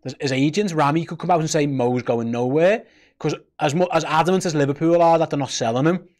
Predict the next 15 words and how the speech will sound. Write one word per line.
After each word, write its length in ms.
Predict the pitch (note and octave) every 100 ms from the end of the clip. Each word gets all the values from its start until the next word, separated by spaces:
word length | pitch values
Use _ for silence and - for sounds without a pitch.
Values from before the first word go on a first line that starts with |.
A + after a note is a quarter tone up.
| _ -
if 100 | C3+
it 100 | -
came 220 | D#3 D3+
from 200 | D#3+ D3+
that 220 | C3 -
parties, 580 | D3+ D3 D3+ F3 E3+ C#3+
those 240 | B2+ C3+
parties 540 | - D#3+ D3+ D#3+ D3 C#3
as 100 | B2+
well, 280 | B2 D3 - - _
this 180 | D3 -
would 120 | C3
all 260 | B2+ C3 B2+
die. 340 | A#2+ A2+ B2+
Now, 280 | C3 B2